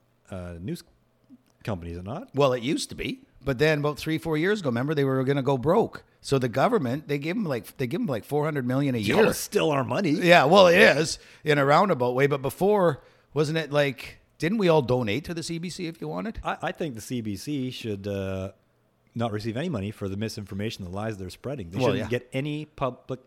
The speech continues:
Speaker 1: taxpayers' money or any federal funding for this kind of bullshit that
Speaker 2: Well,
Speaker 1: they're pulling.
Speaker 2: well, of course, Lauren, but that's <clears throat> common sense, man. We've been down this a million times. They don't have any common sense. All they see is, like, this government is gonna keep giving us four hundred billion dollars. What do we gotta do for it?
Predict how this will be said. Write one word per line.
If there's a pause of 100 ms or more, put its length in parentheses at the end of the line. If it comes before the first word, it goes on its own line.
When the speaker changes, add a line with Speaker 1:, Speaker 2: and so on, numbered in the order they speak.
Speaker 1:
taxpayers'
money
or (120)
any
federal
funding (320)
for
this
kind
of
bullshit
that
Speaker 2:
Well,
Speaker 1:
they're
pulling.
Speaker 2:
well,
of
course,
Lauren,
but
that's
<clears throat>
common
sense,
man.
We've
been
down
this
a
million
times.
They
don't
have
any
common
sense. (180)
All
they
see
is,
like,
this
government
is
gonna
keep
giving
us
four
hundred
billion
dollars. (240)
What
do
we
gotta
do
for
it?